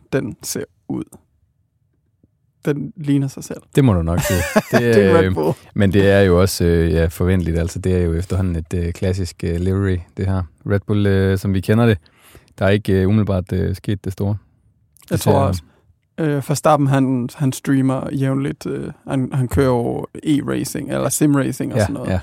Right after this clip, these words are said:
Speaker 2: lige præcis.
Speaker 1: Der var også nogen, der havde spurgt ham på hans, øh, stream, hvordan den nye kom til at se ud, og han sagde, "Præcis ligesom sidste år."
Speaker 2: Ja.
Speaker 1: Så det er præcis ligesom sidste år.
Speaker 2: Fuldstændig.
Speaker 1: Hvad giver du den?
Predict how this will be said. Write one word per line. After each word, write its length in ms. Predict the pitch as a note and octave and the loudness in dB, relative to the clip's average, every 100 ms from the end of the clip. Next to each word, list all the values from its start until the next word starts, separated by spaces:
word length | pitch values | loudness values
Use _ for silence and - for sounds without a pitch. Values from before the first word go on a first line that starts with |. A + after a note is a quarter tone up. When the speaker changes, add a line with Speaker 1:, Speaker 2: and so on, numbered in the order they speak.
| - | -6
Speaker 2:
lige 100 | G#2+ | -8
præcis. 340 | F2+ F#2+ - - | -8 -10 -12 -2
Speaker 1:
Der 60 | D3 | 0
var 120 | C#3+ | 4
også 160 | C#3 C#3+ | 2 2
nogen, 140 | C#3+ | 0
der 60 | C3 | 0
havde 140 | B2+ | -2
spurgt 280 | - C#3+ C#3 | -4 -4 -2
ham 160 | C3 C3 | -4 -6
på 140 | C#3 | -6
hans, 400 | C3 C#3 - - | -6 -8 -12 -14
øh, 180 | B2 - | -14 -14
stream, 460 | - E3 F3 F#3+ F#3+ _ _ | -8 -4 -2 -2 -6 _ _
hvordan 360 | C#3+ C3 B2+ B2 | -2 0 0 -2
den 240 | C#3 C3 | -2 0
nye 180 | C3 B2+ | 0 -2
kom 200 | - - | -8 -10
til 120 | - | -10
at 60 | C#3 | -10
se 140 | - | -10
ud, 180 | - - | -12 -12
og 140 | D#3 | -14
han 160 | - D#3+ | -14 -14
sagde, 260 | - D3 - _ _ | -12 -14 -14 _ _
"Præcis 460 | - E3 - - - | -8 -6 -6 -8 -12
ligesom 240 | - - | -18 -20
sidste 280 | - - - _ | -20 -20 -20 _
år." 80 | - | -10
Speaker 2:
Ja. 100 | F2 - - - _ _ | -10 -10 -20 -20 _ _
Speaker 1:
Så 480 | - - D3+ C3+ B2+ - _ _ _ _ | -14 -2 0 2 0 -6 _ _ _ _
det 120 | F3 F3 | -2 0
er 100 | D3 - - | -2 -4 -16
præcis 520 | - D3 - D#3+ C3+ | -4 -4 -2 -4 -4
ligesom 240 | - - | -10 -14
sidste 340 | - - - - | -16 -16 -16 -16
år. 60 | - | -6
Speaker 2:
Fuldstændig. 640 | B2+ G#2 - D#2+ D#2 F2 - _ _ _ _ _ _ _ _ _ | 0 0 -2 -8 -8 -12 -14 _ _ _ _ _ _ _ _ _
Speaker 1:
Hvad 140 | D3 C#3+ | -4 -2
giver 180 | E3 | -2
du 80 | D3+ | -4
den? 180 | C#3 | -6